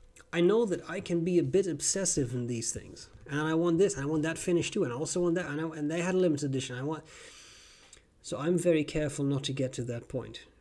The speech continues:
which is why I have no trouble describing myself as an accumulator,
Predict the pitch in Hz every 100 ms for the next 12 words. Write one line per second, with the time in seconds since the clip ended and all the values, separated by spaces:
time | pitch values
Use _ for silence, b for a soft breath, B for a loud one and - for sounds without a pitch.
0 | _ 123 120 131 120 120 120 135 160 170
1 | 156 143 135 165 135 123 131 131 - 156
2 | 147 139 131 131 131 131 139 151 165 196
3 | 185 131 110 -